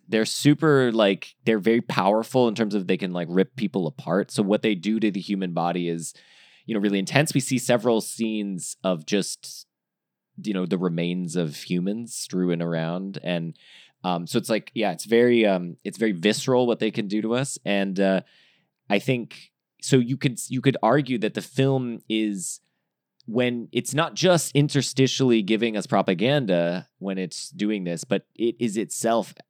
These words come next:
a form. I mean, of course, it's fictional propaganda 'cause we're not <laughs> going to Clendathu, sorry. But, um, but, you know, the film shows us the very same things that the, that the,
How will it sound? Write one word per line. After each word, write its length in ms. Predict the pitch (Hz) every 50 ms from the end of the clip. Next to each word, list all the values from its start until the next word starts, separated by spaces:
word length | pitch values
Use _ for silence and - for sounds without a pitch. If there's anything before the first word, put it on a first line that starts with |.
| _ _ _ _ _ _ _ _ _ _ _ _ _ _ -
a 80 | 113 110
form. 580 | - - - - 123 135 139 139 127 113 107
I 60 | 104
mean, 120 | 104 107 104
of 120 | 101 -
course, 260 | - 131 123 104 -
it's 180 | 107 92 - - _ -
fictional 440 | 113 107 - - 117 98 87 78
propaganda 500 | - - 82 71 - 92 76 85 82 80
'cause 140 | 82 82 76
we're 100 | 87 92
not 300 | 92 92 87 82 - _ _ _ _ _ _ _ _ _ _ _ _ -
<laughs> 640 | - - - - 165 139 - - - - - -
going 260 | - 123 123 117 113
to 80 | 101 98
Clendathu, 580 | - 117 107 101 113 120 151 143 - 92 85 78
sorry. 300 | - 107 98 87 80 82
But, 240 | 78 - 104 95 - 87
um, 260 | 104 101 98 98 82 _ - - - _ _ -
but, 120 | 147 170
you 80 | 196 208
know, 100 | 147 123
the 100 | 117 120
film 240 | - 165 160 170 160
shows 300 | - - 151 156 143 143
us 120 | 160 143 -
the 80 | 151 123
very 320 | 123 123 131 151 156 147
same 300 | 135 - 143 143 147 143
things 400 | 131 - 160 208 190 127 101 -
that 200 | - 110 104 -
the, 340 | 113 110 107 104 104 95 - -
that 160 | 101 104 -
the, 360 | 107 101 101 101 98 92 -